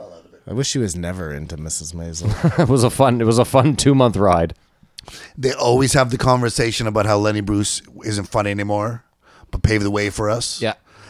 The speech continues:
Speaker 3: And they had the great homage for, um, Howard Stern.
Speaker 2: Yeah.
Speaker 3: Laying the groundwork. I think actually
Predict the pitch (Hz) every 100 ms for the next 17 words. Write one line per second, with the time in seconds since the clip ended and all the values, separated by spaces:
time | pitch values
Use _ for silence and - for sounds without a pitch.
0 | - 110 98 101 101 101 98 117 113 107
1 | 107 104 104 - 113 104 101 98 95 92
2 | 85 87 _ _ - - - 107 104 98
3 | - 101 101 113 - _ 73 78 82 _
4 | _ - - 104 104 101 101 101 101 107
5 | 131 - _ _ _ _ 127 120 220 -
6 | - - - - 131 151 135